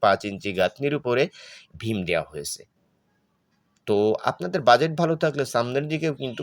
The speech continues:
দশ ইঞ্চি গাঁথনি করে ভীমটা দিলে, সামনের মাটিটা ভালো, সেই জন্য কিন্তু ভীমটা দেওয়া হয়েছে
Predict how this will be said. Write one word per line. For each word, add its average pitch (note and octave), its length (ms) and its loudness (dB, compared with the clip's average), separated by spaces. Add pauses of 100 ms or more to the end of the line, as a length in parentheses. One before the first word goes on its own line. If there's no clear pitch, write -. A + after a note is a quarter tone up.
দশ G#2 260 0
ইঞ্চি G#2+ 220 -6
গাঁথনি G2+ 340 2
করে D#3 200 -2
ভীমটা G2+ 420 -2
দিলে, A2 320 -2
সামনের D#3+ 360 -6
মাটিটা E3 320 0
ভালো, A#2 300 4 (200)
সেই B2 200 -4
জন্য B2+ 220 -6
কিন্তু C3+ 240 -10
ভীমটা A2 380 -2
দেওয়া G2+ 220 4
হয়েছে A#2 320 0